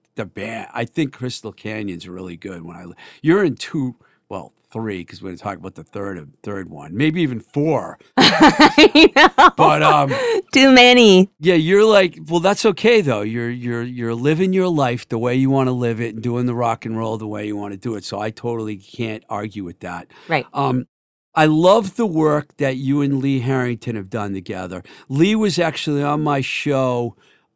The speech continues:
Speaker 1: over a year ago, and he told me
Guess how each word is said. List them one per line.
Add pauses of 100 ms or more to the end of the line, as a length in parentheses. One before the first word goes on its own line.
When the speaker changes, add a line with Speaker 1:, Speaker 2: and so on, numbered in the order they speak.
Speaker 1:
over
a
year
ago, (280)
and
he
told
me